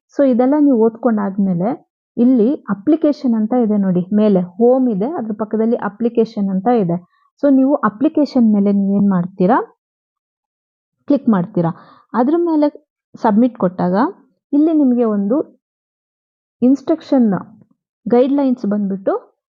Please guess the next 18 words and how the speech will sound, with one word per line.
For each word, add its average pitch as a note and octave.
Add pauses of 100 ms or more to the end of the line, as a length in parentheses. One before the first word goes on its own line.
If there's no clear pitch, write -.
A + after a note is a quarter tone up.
(220)
ಓಪನ್ A3+
ಆಗುತ್ತೆ. F3+ (420)
ಇಲ್ಲಿ C4
ನೀವೇನ್ C4
ಮಾಡ್ಬೇಕು, A#3 (500)
ಆ, G3+
before B3
ನೀವು A#3 (300)
ಎಲ್ಲ A#3
ಅಲ್ಲಿ A3+
ಏನು A3+
ನಿಮ್ಮ A3 (100)
ಡೀಟೇಲ್ಸ್‌ನ A3
ಫಿಲ್ G#3+
ಮಾಡ್ತೀರೋ G#3
ಅದಕ್ A#3+
ಮುಂಚೆ C#4+
ಇದನ್ನ G#3+